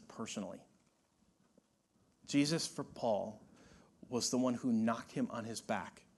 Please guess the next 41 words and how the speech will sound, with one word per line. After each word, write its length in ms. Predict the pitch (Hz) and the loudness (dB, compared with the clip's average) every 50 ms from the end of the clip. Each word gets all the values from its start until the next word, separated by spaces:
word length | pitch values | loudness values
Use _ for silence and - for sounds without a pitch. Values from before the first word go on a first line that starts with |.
| - - _ _ - - - - - _ - | -20 -20 _ _ -20 -20 -20 -20 -12 _ 2
while 160 | 117 117 110 | 2 2 2
Paul 380 | - - - 139 135 139 139 | 2 0 2 6 6 6 6
was 180 | 135 123 113 - | 6 4 0 -4
traveling 600 | - - - 131 127 131 131 131 127 123 120 113 | -6 -6 -2 0 0 2 2 4 4 6 6 6
down 460 | 110 113 110 113 113 110 104 104 101 - - - - - - _ - | 6 6 6 6 4 4 2 2 -2 -6 -12 -20 -20 -20 -20 _ -6
the 80 | - | -4
Damascus 600 | 110 107 117 113 117 113 113 - - - 110 - | 0 2 4 4 4 4 2 0 -2 -2 -2 0
Road, 280 | - 110 104 98 98 - - - - - _ _ _ _ _ - - - _ _ _ _ _ - - - | 2 2 2 2 0 -4 -8 -14 -20 -20 _ _ _ _ _ -20 -20 -20 _ _ _ _ _ -18 -6 0
which, 240 | 156 165 170 - - | 2 2 2 2 0
if 140 | 175 165 175 | 0 2 2
you've 180 | 180 160 147 - | 2 2 2 4
ever 240 | - 226 233 247 233 | 6 8 8 10 8
wondered 540 | 208 175 175 170 170 156 139 120 117 110 - - - - - - - | 8 8 8 8 8 8 6 6 4 2 0 -4 -16 -20 -20 -12 -6
where 340 | 139 143 165 185 196 202 196 | 0 4 6 8 10 10 10
in 80 | 185 | 10
the 80 | 180 156 | 8 6
world 400 | 143 143 147 147 139 131 127 123 | 6 8 8 8 10 8 8 6
we 100 | 135 135 | 6 6
got 180 | 127 135 131 123 | 8 8 8 10
our 140 | 123 120 | 10 8
weird 340 | 113 117 127 143 143 135 123 | 8 6 6 6 6 6 6
name 280 | 120 120 123 123 120 117 | 6 6 6 6 6 4
from, 320 | - - 113 101 - - - - - - - - - - - - - - - - - - - - - | 2 0 -2 -2 -4 -6 -10 -14 -20 -20 -20 -20 -20 -20 -20 -20 -20 -20 -20 -20 -20 -20 -20 -4 4
Damascus 560 | - 147 147 156 165 180 185 - - 175 - 165 | 6 8 8 10 10 8 8 6 4 2 6 8
Road 260 | 170 165 160 147 123 | 8 8 8 8 6
Church, 400 | - 180 170 127 120 120 - - - - - - - - - | 6 8 8 8 6 4 -2 -10 -12 -16 -20 -20 -14 -4 2
we're 140 | 151 160 185 | 4 8 8
on 120 | 170 151 | 8 8
Park 280 | 147 - 165 160 160 - | 8 10 10 10 10 8
Street. 320 | - - 139 113 113 - - - | 4 2 4 4 2 0 -4 -4
We 140 | - 127 127 | 2 4 6
used 200 | 131 143 147 - | 6 6 6 4
to 80 | - 160 | 4 6
be 100 | 156 151 | 8 8
on 160 | 147 143 127 | 8 8 6
Cottage 340 | - 151 147 147 139 120 127 | 6 6 6 8 6 6 6
Grove. 400 | 147 143 135 127 120 107 101 - - - - - - - - _ - | 8 10 10 10 10 6 2 -2 -10 -20 -20 -20 -20 -20 -8 _ 4
I 100 | 139 135 | 6 8
don't 100 | 131 117 | 8 8
get 140 | 139 135 117 | 8 8 8
it. 160 | 104 - | 6 4